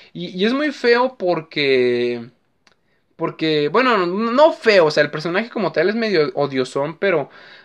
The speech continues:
pues, para los japoneses, chinos, eh, coreanos, bueno, para la cultura oriental, asiáticos más que nada,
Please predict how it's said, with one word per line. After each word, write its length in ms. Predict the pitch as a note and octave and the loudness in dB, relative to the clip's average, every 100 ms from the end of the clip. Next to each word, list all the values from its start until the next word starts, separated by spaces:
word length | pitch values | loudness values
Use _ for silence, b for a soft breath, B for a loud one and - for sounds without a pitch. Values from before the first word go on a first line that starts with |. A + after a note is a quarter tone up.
| B | B
pues, 120 | - D#3 | -10 -4
para 220 | E3+ D#3+ | 0 2
los 160 | D#3+ | 0
japoneses, 800 | - C#3 - E3 F3 - E3+ E3 | 0 -2 -2 -4 -4 -6 -8 -8
chinos, 680 | - E3+ E3 D#3+ D#3 D#3 - - | -6 -6 -6 -8 -8 -10 -14 -12
eh, 420 | C3 B2+ A2+ - - D3 C#3 | -8 -8 -10 -14 -16 -14 -12
coreanos, 540 | - B2 C3+ C3+ C#3+ _ | -6 -4 -4 -8 -12 _
bueno, 280 | F3+ E3+ C3 - _ - | -4 -2 -4 -10 _ -2
para 160 | F3+ | 0
la 120 | F#3+ | 0
cultura 320 | G3 F#3 B3+ C#4+ | -2 -8 -2 -2
oriental, 600 | D4 C3+ B2 B2 - - | -2 -6 -6 -6 -6 -12
asiáticos 680 | - - C3+ C3 B2+ - D3+ | -18 -8 -4 -4 -8 -12 -10
más 240 | C#3 B2+ | -10 -12
que 80 | C#3+ | -10
nada, 340 | C3 B2+ C#3+ | -6 -6 -6